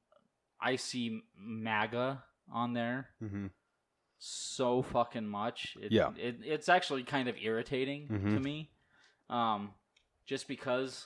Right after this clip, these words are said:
Speaker 1: like, I don't know if I'm playing with a neo-Nazi or not.
Speaker 2: <laughs>
Speaker 1: Um, <laughs> but I came across a cl-, clan tag the other day.
Speaker 2: Yep.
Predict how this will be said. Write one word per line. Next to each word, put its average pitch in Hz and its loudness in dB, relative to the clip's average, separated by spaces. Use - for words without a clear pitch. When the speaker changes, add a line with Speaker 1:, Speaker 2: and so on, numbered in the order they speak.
Speaker 1:
like, 113 0
I 120 -2
don't 127 -4
know 127 0
if 151 -8
I'm 170 -6
playing 185 -8
with 185 -4
a 180 -8
neo-Nazi 180 -6
or 185 -2
not. 185 -6
Speaker 2:
<laughs> 143 0
Speaker 1:
Um, 113 2
<laughs> - 4
but 117 6
I 127 0
came 143 -2
across 135 2
a 123 -6
cl-, - -12
clan 131 -2
tag 131 0
the 127 2
other 123 2
day. 127 0
Speaker 2:
Yep. 95 2